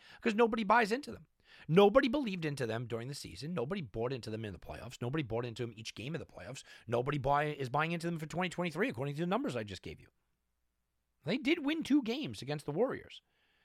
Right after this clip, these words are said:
They did lose a game against the Warriors by a point. They did lose another game by the Warriors by three points. They're not getting any love. Nothing at all. And, and that's kind of, kind of a, a head scratcher a little bit,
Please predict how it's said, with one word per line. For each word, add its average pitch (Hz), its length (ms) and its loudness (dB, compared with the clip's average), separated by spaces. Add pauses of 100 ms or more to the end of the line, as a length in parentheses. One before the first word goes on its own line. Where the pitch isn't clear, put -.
(180)
They 160 80 0
did 277 220 -2
lose 254 260 4
a 185 40 0
game 202 260 -2
against 156 240 -2
the 156 40 0
Warriors 185 340 0
by 147 280 0
a - 40 -12
point. - 440 -10 (1300)
They 104 100 -10
did 202 240 -4
lose 233 180 2
another 254 220 -2
game 175 140 0
by 127 120 4
the 120 80 0
Warriors 107 340 0 (100)
by 147 120 -2
three 302 180 0
points. - 360 -12 (360)
They're 175 80 -4
not 302 140 -2
getting 311 180 -4
any 294 120 -2
love. 233 280 2 (460)
Nothing 320 280 2
at 233 60 -2
all. 220 260 0 (880)
And, 190 260 -4
and 196 140 -2
that's 233 140 -2
kind 277 240 2
of, 190 120 -4 (520)
kind 381 160 6
of 359 80 0
a, 117 220 2
a 123 80 4
head 196 200 4
scratcher - 360 -6
a 90 60 -8
little 85 200 -8
bit, - 140 -18